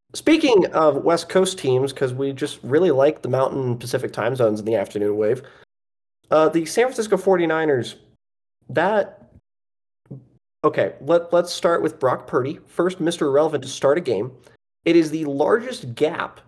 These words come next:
between starting quarterbacks in N F L history in terms of age gap, um, over twenty-two years. He was playing against Tom Brady and the Tampa Bay Buccaneers, who are six and seven after this disappointing loss.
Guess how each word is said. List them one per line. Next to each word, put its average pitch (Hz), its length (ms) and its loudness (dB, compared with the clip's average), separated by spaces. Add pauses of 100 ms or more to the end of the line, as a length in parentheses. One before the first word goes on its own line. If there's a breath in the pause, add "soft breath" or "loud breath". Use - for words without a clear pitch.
(320)
between 151 720 0
starting 151 300 0
quarterbacks 139 420 0
in - 100 -8
N 127 120 0
F 123 100 -2
L 120 80 2
history 127 320 0
in 113 80 0
terms 113 240 -4
of 98 140 -8
age 123 260 -4
gap, 98 320 -4 (800)
um, 117 400 2
over 147 220 2
twenty-two 131 460 -2
years. 110 360 -2
He 117 80 -10
was 123 100 -8
playing 262 280 2
against 208 240 0
Tom 170 200 0
Brady 160 220 2
and 127 160 -6
the - 20 -14
Tampa 147 200 -4
Bay 127 100 -2
Buccaneers, 131 520 -2 (100)
who 127 440 -4 (440)
are 131 80 0
six 226 260 -2
and 110 120 -6
seven 160 280 -2
after 110 240 -4
this 104 220 -4
disappointing 147 840 -4
loss. 110 520 -2